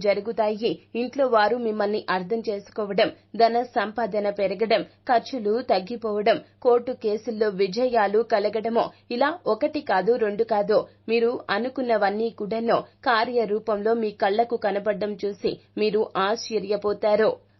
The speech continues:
అటువంటి అద్భుత సమయం కుంభరాశి వారి జాతకులకు వచ్చేసింది. ఈ రథ సప్తమి నుండి కూడా నిస్వార్థంగా, ఏ స్వార్థం లేకుండా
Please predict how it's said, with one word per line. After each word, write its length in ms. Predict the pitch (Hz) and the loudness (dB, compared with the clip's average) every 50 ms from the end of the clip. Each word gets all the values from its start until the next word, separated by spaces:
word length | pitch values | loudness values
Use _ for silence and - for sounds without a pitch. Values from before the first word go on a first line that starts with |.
| - - | -2 0
అటువంటి 380 | - 262 330 320 302 294 311 285 - - 220 | 2 2 4 2 2 2 2 0 2 2 2
అద్భుత 320 | 233 214 214 254 302 269 254 247 254 | 2 0 0 -2 0 2 2 2 2
సమయం 340 | - 269 220 226 233 240 269 311 311 - | 2 0 2 2 2 2 2 2 2 0
కుంభరాశి 580 | 285 240 240 247 247 240 202 214 233 - 269 226 | 0 0 0 2 2 2 2 2 0 -2 0 2
వారి 220 | 220 196 196 208 202 180 | 2 2 2 0 0 0
జాతకులకు 520 | 214 180 180 - - - 214 214 208 233 220 202 | 0 0 0 -2 -6 -6 -6 -6 -4 -4 -2 0
వచ్చేసింది. 600 | 190 170 - - 226 208 - 214 202 196 202 - - - _ _ - 214 | 0 -2 -2 -6 -10 -10 -10 -8 -2 0 0 0 0 -2 _ _ 2 4
ఈ 20 | 240 233 | 4 6
రథ 180 | 220 190 185 202 233 233 | 4 4 2 0 -2 -2
సప్తమి 360 | - 247 - - 233 226 233 226 | -2 -4 -2 -2 -2 0 0 0
నుండి 200 | 208 202 196 214 226 220 | 0 0 0 0 -2 0
కూడా 200 | - 202 190 196 151 - - _ - 214 | -2 0 0 0 0 -2 -6 _ -4 0
నిస్వార్థంగా, 800 | 220 233 233 - - 269 240 208 202 - 208 190 190 190 196 - - - 185 | 0 0 -2 -2 -4 -2 -2 -2 -4 -4 -4 -2 0 2 0 0 0 0 0
ఏ 40 | 208 226 233 | 0 0 0
స్వార్థం 420 | - 220 190 190 185 175 196 202 202 190 | 0 0 2 2 0 0 -2 -4 -2 -4
లేకుండా 380 | 190 180 185 - 220 208 220 190 | -6 -6 -4 -6 -4 0 0 0